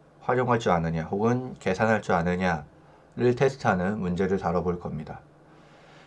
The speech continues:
입력을 살펴보면 N개의 그룹 그리고 명단 M개가 들어온다. 즉 M, N과 M이 들어오고 있습니다. 그러면 우리는 첫 번째 입력을 받을 때 N을 이용해서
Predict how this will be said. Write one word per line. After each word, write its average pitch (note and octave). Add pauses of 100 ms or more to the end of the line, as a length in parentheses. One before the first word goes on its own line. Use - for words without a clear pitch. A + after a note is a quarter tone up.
(320)
입력을 D#3
살펴보면 G#2 (720)
N개의 A#2+
그룹 C3+ (180)
그리고 F#2+
명단 G2
M개가 G#2
들어온다. F2
즉 G2+
M, G2
N과 G2
M이 G2+
들어오고 F#2+
있습니다. E2 (720)
그러면 F#2+
우리는 F#2+
첫 C#3+
번째 C#3
입력을 G2
받을 F2
때 B2+ (420)
N을 A2+
이용해서 G#2